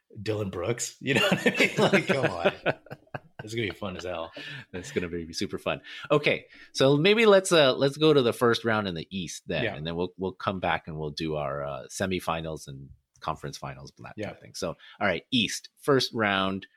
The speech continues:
Speaker 2: Uh, so Miami versus either Atlanta or Cleveland. Again, we're recording during the play-in game right now. So, uh,
Speaker 1: Cleveland
Speaker 2: for
Speaker 1: is
Speaker 2: me,
Speaker 1: ahead.
Speaker 2: uh, I, I don't think it matters. Uh,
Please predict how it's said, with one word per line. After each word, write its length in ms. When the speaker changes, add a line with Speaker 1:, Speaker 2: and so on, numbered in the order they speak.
Speaker 2:
Uh, 360
so 180
Miami 560
versus 720
either 380
Atlanta 600
or 200
Cleveland. 760
Again, 280
we're 160
recording 760
during 220
the 80
play-in 320
game 180
right 180
now. 220
So, 380
uh, 220
Speaker 1:
Cleveland 160
Speaker 2:
for 60
Speaker 1:
is 100
Speaker 2:
me, 60
Speaker 1:
ahead. 300
Speaker 2:
uh, 400
I, 320
I 200
don't 360
think 200
it 120
matters. 680
Uh, 420